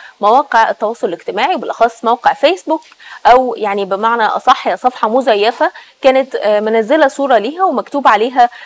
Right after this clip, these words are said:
"Be yourself, not me"، يعني، آه، "كوني نفسك وليس أنا".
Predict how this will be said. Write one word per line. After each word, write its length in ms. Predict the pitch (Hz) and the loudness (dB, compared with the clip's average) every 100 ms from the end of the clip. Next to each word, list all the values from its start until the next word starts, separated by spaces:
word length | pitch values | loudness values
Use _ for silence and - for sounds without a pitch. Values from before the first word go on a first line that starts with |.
| - 240 | -16 -6
"Be 20 | |
yourself, 720 | 302 302 302 294 294 - 226 | -4 -2 0 0 -2 -8 -4
not 260 | 247 - 190 | -4 -4 -12
me"، 60 | 214 - _ _ _ - _ | -12 -18 _ _ _ -20 _
يعني، 380 | 196 180 165 - | -2 -2 -2 -2
آه، 120 | 190 | -2
"كوني 360 | 190 247 233 196 | -2 -4 -4 -4
نفسك 360 | 208 - 320 - | -6 -6 -8 -4
وليس 400 | 233 208 285 - | -2 -2 -4 -4
أنا". 300 | - 185 | -6 -8